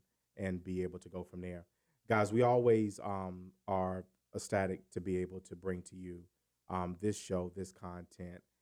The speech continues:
And we thank you so much for taking the time to not only listen, but to be a part of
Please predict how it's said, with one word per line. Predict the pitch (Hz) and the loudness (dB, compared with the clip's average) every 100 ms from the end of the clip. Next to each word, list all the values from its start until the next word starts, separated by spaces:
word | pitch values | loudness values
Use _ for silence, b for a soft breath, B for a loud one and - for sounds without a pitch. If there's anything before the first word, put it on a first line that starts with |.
| _ _ | _ _
And | 101 98 92 92 | 0 2 2 -2
we | 98 | -2
thank | 110 107 - | 0 0 -2
you | |
so | 95 95 | -6 -4
much | 92 87 | -4 -8
for | |
taking | - 95 95 | -8 -6 -6
the | 90 | -10
time | - 92 90 - | -6 -6 -6 -10
to | 95 90 90 _ _ _ _ _ | -10 -10 -12 _ _ _ _ _
not | 110 110 | 2 4
only | 123 120 107 | 6 6 6
listen, | 101 98 - 95 | 4 0 -2 -6
but | 92 | -6
to | - | -8
be | 92 92 | -4 -4
a | |
part | 90 - 90 87 - - | -4 -2 -2 -2 -8 -6
of | 90 87 87 | -4 -4 -6